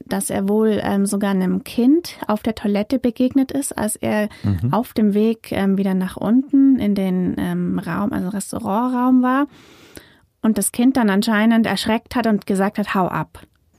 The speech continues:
Speaker 2: Okay.
Speaker 1: Also das Kind wollte er wohl nicht angreifen, weder, also weder angreifen noch verletzen. Er ging dann aber nach unten und ging, ähm, zu einer Sitzgruppe von sechs Jugendlichen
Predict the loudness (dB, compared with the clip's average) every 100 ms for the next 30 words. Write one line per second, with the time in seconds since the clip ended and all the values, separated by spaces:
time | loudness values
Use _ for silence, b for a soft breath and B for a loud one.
0 | -10 -2 0 2 0 0 0 -2 0 2
1 | 2 0 0 -2 -2 -2 -2 0 0 0
2 | -2 -4 _ _ -8 0 0 0 0 0
3 | 2 0 0 0 0 -2 -6 -14 -8 -6
4 | -2 -2 0 0 0 0 -2 -2 -4 -4
5 | -4 -2 0 0 B B B B -8 -4
6 | 2 4 4 2 -2 -2 -2 -4 -2 2
7 | 2 2 2 2 B B B B B -2
8 | -2 0 2 4 4 2 0 0 2 0
9 | -2 -4 -6 -6 -4 -2 -2 -2 -2 -2
10 | -4 -4 -4 -2 -2 -2 -2 -2 0 -2
11 | -6 -6 -4 0 2 2 0 2 2 2